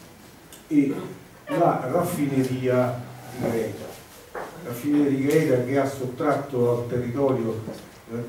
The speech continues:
tanto terreno che prima era, mm, ben coltivato, qui c'era una fiorente agricoltura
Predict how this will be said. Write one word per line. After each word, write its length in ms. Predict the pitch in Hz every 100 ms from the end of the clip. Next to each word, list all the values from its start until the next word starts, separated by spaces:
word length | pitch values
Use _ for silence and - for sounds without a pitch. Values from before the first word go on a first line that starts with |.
| -
tanto 840 | 160 156 135 123 127 123 117 117 -
terreno 640 | 127 - 185 151 123 117
che 80 | 113
prima 300 | 113 156 127
era, 640 | 127 135 123 117 110 110
mm, 600 | 113 - - - - - -
ben 260 | 143 131
coltivato, 680 | 123 120 117 139 151 110 117 113
qui 140 | 135 123
c'era 440 | 135 127 120 117
una 300 | 117 117 113
fiorente 460 | 113 120 139 127 113
agricoltura 720 | 113 113 113 - 135 123